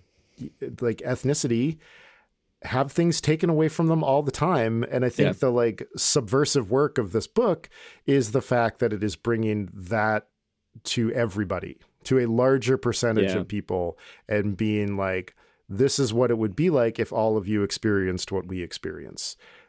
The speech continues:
Speaker 2: It's,
Speaker 1: Um,
Speaker 2: uh, it's making the familiar strange and the strange familiar.
Speaker 1: And doing it in such a way that, like, I've been talking about this book with a few people where I'm like,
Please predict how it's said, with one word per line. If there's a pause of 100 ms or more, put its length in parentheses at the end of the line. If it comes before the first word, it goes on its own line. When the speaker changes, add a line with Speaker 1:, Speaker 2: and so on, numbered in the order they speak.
Speaker 2:
It's,
Speaker 1:
Um,
Speaker 2:
uh,
it's
making
the
familiar
strange
and
the
strange
familiar. (240)
Speaker 1:
And
doing
it
in
such
a
way
that,
like,
I've
been
talking
about
this
book
with
a
few
people
where
I'm
like,